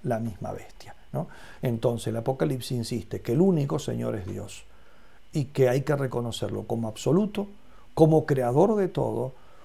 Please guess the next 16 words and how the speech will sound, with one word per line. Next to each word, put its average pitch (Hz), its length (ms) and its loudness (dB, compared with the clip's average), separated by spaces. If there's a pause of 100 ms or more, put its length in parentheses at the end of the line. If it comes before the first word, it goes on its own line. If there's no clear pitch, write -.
(140)
como 170 260 12
autor 185 400 8
de 185 120 10
la 127 120 6
nueva 220 440 6
creación 117 720 -2 (680)
y 165 120 6
por 135 160 2
lo 127 120 -2
tanto 131 480 -2 (140)
el 139 180 4
único 101 520 -4 (100)
que 117 160 2
debe 104 240 -4
ser 92 340 -8 (300)
adorado. - 440 -8